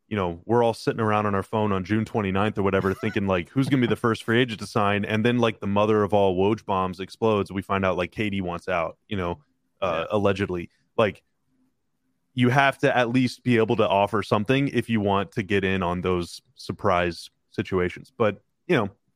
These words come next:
Speaker 1: we'll see.
Speaker 2: Donovan, Donovan Mitchell was ninety-nine percent going to be a New York Knick until he wasn't. And then he was a Cleveland Cavalier all of a sudden.
Speaker 1: Yeah,
Speaker 2: So.
Speaker 1: crazy things
Speaker 2: <laughs>
Speaker 1: happen.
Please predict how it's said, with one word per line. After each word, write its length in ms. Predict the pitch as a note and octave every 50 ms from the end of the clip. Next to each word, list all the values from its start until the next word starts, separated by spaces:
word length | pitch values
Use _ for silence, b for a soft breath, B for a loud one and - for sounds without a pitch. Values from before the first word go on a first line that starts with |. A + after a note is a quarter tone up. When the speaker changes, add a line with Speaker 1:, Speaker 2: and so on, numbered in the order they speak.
| _
Speaker 1:
we'll 80 | - B2
see. 100 | - C#3+
Speaker 2:
Donovan, 600 | E3 E3+ F#3+ G#3+ G#3+ G#3 F#3+ F#3+ F3+ D#3 - C#3+
Donovan 460 | C#3+ E3 F#3 G3 G3+ F#3+ F3 D#3+ D#3
Mitchell 500 | D#3 F3 F3+ F3 - E3 D3+ C#3+ C#3 C3+
was 540 | C3+ C3+ C3 B2+ B2+ A#2+ A2+ - - - - -
ninety-nine 720 | B2+ C#3 C#3+ D#3 E3 E3+ E3+ D#3+ D#3 D#3 D#3 D#3 D3 C#3+
percent 540 | C#3 C#3 C3 - - - D#3 D3 C#3 C3 - _ _ _ _ _ _ _ _ _ _ _ _ _ -
going 300 | C3+ D3 D3+ D3+ D3 C3+
to 60 | C3+
be 160 | C3 C#3+ C#3
a 80 | C3+ C3
New 140 | C3 C3+ C#3
York 320 | C#3 C3+ C3 C3 B2 E2+
Knick 500 | A#2+ C3 C3+ C3 B2 A2 - - - - -
until 360 | - C3 B2+ A#2 C#3 C3+ C3
he 140 | B2 C3 C3
wasn't. 420 | B2 B2 B2+ B2 A2+ A2+ G2+ - - _ _ -
And 160 | A#2+ A#2+ A#2
then 120 | B2 B2 B2
he 80 | B2
was 180 | A#2 A#2 A2+ A2
a 140 | A2+ A2 G#2+
Cleveland 420 | - - C3+ C3 A#2+ B2 A#2+ A2+
Cavalier 600 | - A#2 A#2 A2+ A#2 A#2+ A#2+ A#2 A2 G#2+ G#2+ - _ _ _ -
all 160 | - A#2 A#2+
of 80 | A2
a 40 | A2+
sudden. 280 | - - A2+ C#3 C#3+ A2+
Speaker 1:
Yeah, 40 | A#2
Speaker 2:
So. 140 | - - - B2
Speaker 1:
crazy 340 | - C#3 C#3+ D3 C3+ E3
things 260 | E3 F#3+ D3+ D3+ C#3+ -
Speaker 2:
<laughs> 60 | C3+
Speaker 1:
happen. 340 | C3 C3+ C#3 - - E2+